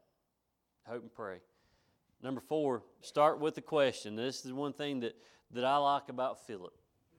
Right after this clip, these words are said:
Go over to verse thirty. It says, "And Philip ran thi-, thither to him and heard him read the prophet Isaiah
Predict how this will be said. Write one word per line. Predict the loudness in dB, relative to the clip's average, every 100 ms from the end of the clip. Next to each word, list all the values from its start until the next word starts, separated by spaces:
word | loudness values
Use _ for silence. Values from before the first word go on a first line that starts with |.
| _ _ _ _ _ -20 -4
Go | 2
over | 2
to | 2
verse | -2 -4
thirty. | 0 0 0
It | -4
says, | -4 -4
"And | -4
Philip | -4 -2 -2 -2
ran | -4 -4
thi-, | -4 -4 -4 -10 _
thither | -4 -2 -2 -4 -14 -20 _
to | -8
him | -4 -2 -2 -2
and | -6
heard | -2 -2 0
him | -4 -4 0
read | 0 -2 -6
the |
prophet | -4 2 2 2 -6 -6
Isaiah | -4 -2 0 0 -2